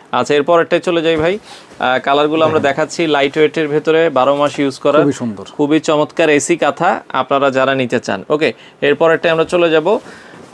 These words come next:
Speaker 1: আর এগুলো আপনারা চাইলে সরাসরি তাদের অফিস ভিজিট করেও নিতে পারবেন।
Speaker 2: দেখেন।
Speaker 1: সপ্তাহে সাত দিনে খোলা আছে অফিস,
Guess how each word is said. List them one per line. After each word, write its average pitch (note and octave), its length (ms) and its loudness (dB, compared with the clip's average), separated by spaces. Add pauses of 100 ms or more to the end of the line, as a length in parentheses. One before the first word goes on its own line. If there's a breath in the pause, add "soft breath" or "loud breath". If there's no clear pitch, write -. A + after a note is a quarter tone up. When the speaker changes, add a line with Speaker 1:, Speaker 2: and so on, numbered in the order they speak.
(140)
Speaker 1:
আর D3+ 180 0
এগুলো E3+ 280 2
আপনারা F#3+ 200 0
চাইলে G3 220 0
সরাসরি F#3 440 -2
তাদের F3 240 2
অফিস E3+ 280 0
ভিজিট E3+ 320 -4
করেও G3 260 0
নিতে F#3+ 220 -2
পারবেন। F#3 280 0
Speaker 2:
দেখেন। F#3+ 160 -6
Speaker 1:
সপ্তাহে E3 260 0
সাত E3 220 -2
দিনে F3 240 0
খোলা F3 300 2
আছে E3+ 220 0
অফিস, F3+ 460 0